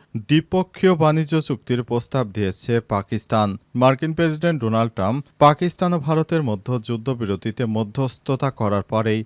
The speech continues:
প্রস্তাব দিয়েছে ইসলামাবাদ। দেশটির সরকারি সূত্রের বরাত দিয়ে তথ্য জানিয়েছে পাকিস্তানি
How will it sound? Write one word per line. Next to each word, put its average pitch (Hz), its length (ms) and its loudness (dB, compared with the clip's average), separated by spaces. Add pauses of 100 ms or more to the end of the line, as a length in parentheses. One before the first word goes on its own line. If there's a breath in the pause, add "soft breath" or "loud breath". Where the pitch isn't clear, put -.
(120)
প্রস্তাব 147 460 2
দিয়েছে 104 380 -4
ইসলামাবাদ। 101 640 -2
দেশটির 113 400 -2 (140)
সরকারি 170 500 2
সূত্রের 170 380 0
বরাত 123 340 4
দিয়ে 101 180 0
তথ্য 113 380 -2
জানিয়েছে 104 580 -2
পাকিস্তানি 117 680 -2